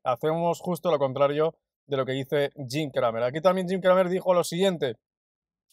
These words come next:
"Es poco probable que Bitcoin encuentre su soporte". Esto es lo que dijo hace unos días. Aquí lo tenemos, inverse Cramer, o sea, lo inverso a Cramer.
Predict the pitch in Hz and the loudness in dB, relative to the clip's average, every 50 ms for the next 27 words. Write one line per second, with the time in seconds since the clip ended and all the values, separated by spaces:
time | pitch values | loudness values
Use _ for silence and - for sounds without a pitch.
0 | _ _ _ _ _ _ _ - 180 190 - - 208 214 196 220 214 190 208 202 | _ _ _ _ _ _ _ 0 2 2 4 8 8 8 10 10 8 8 10 12
1 | 190 196 214 208 202 202 208 233 - _ _ _ _ _ _ _ - 160 160 156 | 12 12 12 12 10 8 6 4 2 _ _ _ _ _ _ _ 2 2 4 4
2 | 185 214 180 - - 220 214 196 180 156 139 175 180 180 170 196 196 175 - 175 | 2 0 0 2 4 4 4 4 2 2 4 4 4 4 4 4 2 2 2 -2
3 | - 175 165 151 185 220 214 185 - 165 151 135 - 175 180 170 170 170 170 160 | -2 0 2 6 8 8 8 6 4 0 0 2 2 2 2 2 2 0 0 0
4 | 180 165 - 170 160 147 139 143 202 202 165 135 120 - - _ _ _ _ _ | 0 0 0 0 0 0 2 4 6 6 8 6 6 2 -6 _ _ _ _ _
5 | _ _ _ _ _ - 147 151 180 196 180 196 185 175 165 151 139 - - 208 | _ _ _ _ _ 2 2 6 6 6 6 6 4 4 4 4 2 2 0 0
6 | 220 202 190 208 214 214 196 - - - 190 190 180 170 156 143 131 120 117 - | 0 4 6 6 6 6 4 0 0 6 6 8 8 6 4 2 0 -2 -4 -8
7 | _ _ _ - - 147 139 135 - - _ _ _ _ _ _ _ _ _ _ | _ _ _ -4 0 0 2 0 0 -4 _ _ _ _ _ _ _ _ _ _
8 | _ - 156 170 165 160 196 226 208 - 233 214 175 185 175 170 160 147 131 123 | _ 0 2 2 4 6 6 6 6 6 6 6 6 8 6 6 6 4 0 -2
9 | - | -2